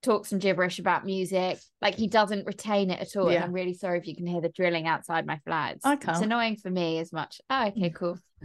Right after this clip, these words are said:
Speaker 2: <laughs> Um, yeah, I actually don't have that much to say about Archie because some of it's a spoiler, I guess.
Speaker 1: Yeah.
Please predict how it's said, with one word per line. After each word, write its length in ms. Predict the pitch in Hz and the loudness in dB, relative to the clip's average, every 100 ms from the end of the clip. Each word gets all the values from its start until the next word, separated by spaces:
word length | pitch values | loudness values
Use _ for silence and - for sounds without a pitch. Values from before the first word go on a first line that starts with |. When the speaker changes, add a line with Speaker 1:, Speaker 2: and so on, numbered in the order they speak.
| 135 | 4
Speaker 2:
<laughs> 240 | 208 - - - - - - _ _ _ _ _ _ _ - | 4 4 -10 -20 -20 -20 -20 _ _ _ _ _ _ _ -2
Um, 520 | 185 180 175 175 - _ - | 0 2 0 -2 -6 _ -2
yeah, 380 | 202 196 165 156 - | 4 6 4 2 0
I 100 | 254 | 2
actually 260 | 302 - 330 | 2 4 4
don't 220 | 320 240 | 6 4
have 320 | 214 233 220 - | 4 2 0 -6
that 340 | 196 175 196 - | -8 -2 -2 -2
much 340 | 190 185 - | -4 -4 -6
to 100 | - | -10
say 400 | 175 185 175 170 | -4 0 2 2
about 460 | - - 170 165 - _ | 0 2 2 2 -4 _
Archie 680 | 185 175 170 - - 180 180 - _ - | 2 2 2 -4 -6 -4 -4 -8 _ -2
because 420 | - 175 165 - _ _ _ _ | 2 2 2 0 _ _ _ _
some 280 | - - 175 | -4 0 2
of 80 | 165 | 4
it's 160 | 175 180 | 2 0
a 60 | |
spoiler, 500 | - - 175 170 156 | -6 2 4 4 4
I 160 | 170 165 - | 0 -2 -4
guess. 380 | 160 175 254 233 | -2 2 2 4
Speaker 1:
Yeah. 480 | 214 208 202 196 | 4 6 6 4